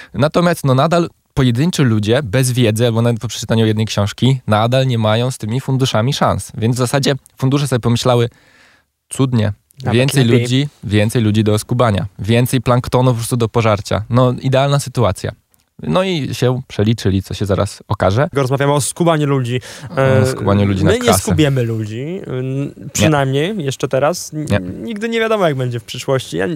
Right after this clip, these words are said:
Speaker 2: jak to mówią, nigdy nie mów nigdy, bo nigdy to bardzo długo.
Speaker 1: Dokładnie. Mm. Tak, James Bond mi się
Speaker 2: Mm,
Speaker 1: przypomina,
Speaker 2: tak.
Speaker 1: never say, never say never.
Speaker 2: <laughs>
Speaker 1: Dobra, na czym stanęliśmy? Stanęliśmy na tym, że ludzie zaczęli masowo grać na giełdzie za pomocą aplikacji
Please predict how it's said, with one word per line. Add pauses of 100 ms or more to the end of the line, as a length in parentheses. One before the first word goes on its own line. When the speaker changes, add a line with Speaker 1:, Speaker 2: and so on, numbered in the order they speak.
(160)
Speaker 2:
jak
to
mówią,
nigdy
nie
mów
nigdy,
bo
nigdy
to
bardzo
długo. (120)
Speaker 1:
Dokładnie. (200)
Mm. (440)
Tak, (120)
James
Bond
mi
się
Speaker 2:
Mm,
Speaker 1:
przypomina,
Speaker 2:
tak.
Speaker 1:
never
say, (100)
never
say
never. (160)
Speaker 2:
<laughs>
Speaker 1:
Dobra,
na
czym
stanęliśmy?
Stanęliśmy
na
tym,
że
ludzie
zaczęli
masowo
grać
na
giełdzie
za
pomocą
aplikacji